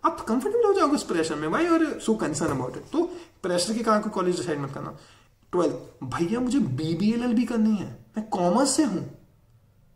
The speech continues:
तो मैं तो बस वो एनएलयू लेना चाहता हूं जो बीबीए एलएलबी देते हैं।" अरे पागल है क्या? अगर इतनी commerce का था तो लोग क्यों आया, सीए, सीएस क्यों नहीं गया?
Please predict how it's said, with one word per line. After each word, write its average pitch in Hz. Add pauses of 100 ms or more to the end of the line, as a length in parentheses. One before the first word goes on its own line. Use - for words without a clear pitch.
तो 233
मैं 226
तो 285
बस 262
वो 196
एनएलयू 254
लेना 220
चाहता 175
हूं 339
जो 302
बीबीए 190
एलएलबी 262
देते 233
हैं।" - (260)
अरे -
पागल 202
है 254
क्या? 320 (1000)
अगर 202
इतनी 240
commerce 240
का 269
था 277
तो 320
लोग 285
क्यों 330
आया, 247
सीए, 262
सीएस 277
क्यों 339
नहीं 320
गया? 143